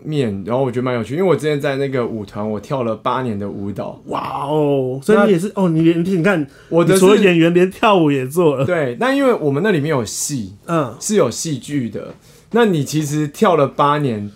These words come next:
Speaker 1: 这比较有趣。
Speaker 2: 嗯。
Speaker 1: 就同一个角色，他跟了我八年。
Speaker 2: 哦，
Speaker 1: 他可能在实际年龄不是增长了八岁，
Speaker 2: OK。
Speaker 1: 但是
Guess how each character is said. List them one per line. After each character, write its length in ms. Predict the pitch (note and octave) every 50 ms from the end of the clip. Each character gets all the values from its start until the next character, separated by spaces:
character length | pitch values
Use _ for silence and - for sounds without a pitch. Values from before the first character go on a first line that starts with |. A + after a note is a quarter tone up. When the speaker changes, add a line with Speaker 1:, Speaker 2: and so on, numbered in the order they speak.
| - -
Speaker 1:
这 100 | - G3
比 140 | D3+ C#3+ A#2
较 120 | D3 C#3+
有 160 | C#3 B2+ G#2 F#2+
趣。 340 | F#2 - - B2+ A#2 G2+ G2 -
Speaker 2:
嗯。 260 | F3+ F3 D3+ B2+ A#2+ -
Speaker 1:
就 140 | - A3+ A3
同 220 | - - D3+ E3
一 40 | G3
个 80 | G3+ F#3
角 220 | C#3 C#3 A#2 A2
色， 160 | G#2+ - D3+
他 160 | C3+ C#3+ D3+
跟 240 | C#3+ - - C#3 C#3+
了 80 | C#3+ B2+
我 140 | A2 G2+ G2
八 260 | - A2+ G#2+ A2 A2
年。 180 | G#2+ G#2+ - - - - -
Speaker 2:
哦， 760 | - C#3 C3+ C3+ C3 C3 C3 C3+ C3+ C3+ C3 B2+ B2+ B2+ C3 -
Speaker 1:
他 200 | - - C4+ B3
可 160 | - F#3+ E3+
能 120 | E3 D#3+
在 140 | F#3 A3+ A3
实 300 | G#3+ - - - D#3+ D#3+
际 220 | D3+ F#3 A#3 A3+
年 300 | G3 E3+ D#3 D3+ C#3+ C#3+
龄 200 | D#3+ D3+ D3 C3+
不 120 | A2+ - C#3+
是 80 | D3+
增 280 | D3+ - - D3+ D#3+ D#3
长 180 | C#3 B2+ A2 G#2
了 80 | G#2
八 260 | G#2 - A#2+ A2+ A2+
岁， 380 | A#2 A#2 - C3+ A2+ F#2+ F#2 - _ _ _ _
Speaker 2:
OK。 120 | - B2+ B2+ G#3
Speaker 1:
但 100 | A3+ A#3
是 160 | A#3+ B3